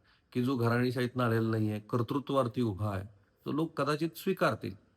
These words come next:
तशी वेळ महाराष्ट्रामध्ये येऊ शकते. आपल्याला फक्त आज काय बघायचं होतं, की लालूच्या घराण्यातलं एका पाठोपाठ एक सुरू असलेल्या घटनांचं हे जे वादळ आहे, ते इतक्यात थांबणार नाही. चार वहिनींनी घर सोडलंय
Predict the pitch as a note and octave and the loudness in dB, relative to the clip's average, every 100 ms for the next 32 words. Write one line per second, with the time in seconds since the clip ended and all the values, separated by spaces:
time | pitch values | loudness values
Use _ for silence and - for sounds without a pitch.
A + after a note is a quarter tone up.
0 | _ _ B2 - C#3 C3 D#3+ C3+ A#2 A2+ | _ _ -4 -2 -2 0 0 0 0 -2
1 | A#2+ A2 G#2+ F#2+ F2+ E2 F#2 _ - _ | -2 -2 0 -2 -4 -8 -18 _ -20 _
2 | _ _ _ _ A2 G#2 B2+ C3 B2 - | _ _ _ _ -10 -2 0 0 -2 0
3 | B2 A#2 A#2+ A#2 A#2 A2 G2+ G#2 A2+ B2+ | 0 0 0 2 2 2 0 -2 -2 -2
4 | A2+ G#2+ A2+ C3 A#2 A2+ A2+ A2 G#2+ F#2+ | 0 0 0 0 0 0 -2 -2 -4 -6
5 | - _ _ _ A2+ - A#2+ A#2+ A#2 A#2 | -8 _ _ _ -8 -4 0 0 0 0
6 | A#2+ - B2 A#2+ - - B2 A#2 A2+ - | -2 0 0 0 -6 -6 0 2 2 2
7 | A2 A2+ A2 G#2+ A2 A2+ A2 A#2+ A#2 A2+ | 0 2 0 0 0 0 2 0 2 2
8 | G2 G#2+ G2 F#2 A2 - A2+ - G#2 F#2 | 2 0 -2 -2 -6 -4 -8 -4 -4 -2
9 | F#2+ D#2+ D#2 - - _ _ _ - B2 | -4 -6 -12 -14 -16 _ _ _ 2 4
10 | C#3 D3 C3 C3 C3 A#2+ A2+ A2 G2 D#2+ | 4 2 2 2 2 2 0 -2 -4 -6
11 | F2 | -8